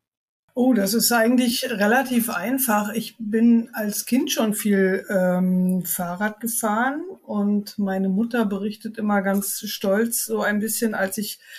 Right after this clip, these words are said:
noch ganz klein war, habe ich beim Putzen, beim Fahrradputzen geholfen und ich hatte so ein, so ein Dreirad,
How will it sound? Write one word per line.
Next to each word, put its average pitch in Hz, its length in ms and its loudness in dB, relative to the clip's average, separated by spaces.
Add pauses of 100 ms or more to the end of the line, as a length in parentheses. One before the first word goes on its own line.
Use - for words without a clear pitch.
(260)
noch 202 180 -2
ganz 233 260 2
klein 208 320 2
war, 233 200 4
habe 220 120 0
ich - 240 -2
beim 190 300 2
Putzen, 262 380 0
beim 190 180 2
Fahrradputzen 220 640 -2
geholfen 190 500 -2
und 196 320 0
ich 208 180 -8
hatte 196 220 -4
so 196 160 -4
ein, 185 400 0
so 175 80 -10
ein 175 580 -10 (200)
Dreirad, 185 840 -2